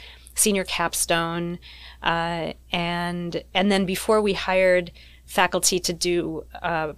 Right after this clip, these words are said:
intercultural communication as their specialization in earlier years, I also taught intercultural communication. So,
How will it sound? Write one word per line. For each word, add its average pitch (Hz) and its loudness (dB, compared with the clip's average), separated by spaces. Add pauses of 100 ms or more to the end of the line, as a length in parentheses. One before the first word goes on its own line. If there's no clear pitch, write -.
(180)
intercultural 190 2
communication 175 0
as 165 -2
their 165 0
specialization 165 2 (140)
in 165 -2
earlier 240 4
years, 151 0
I 156 2
also 156 0
taught 156 -2
intercultural 151 -4
communication. 147 -4 (840)
So, 185 6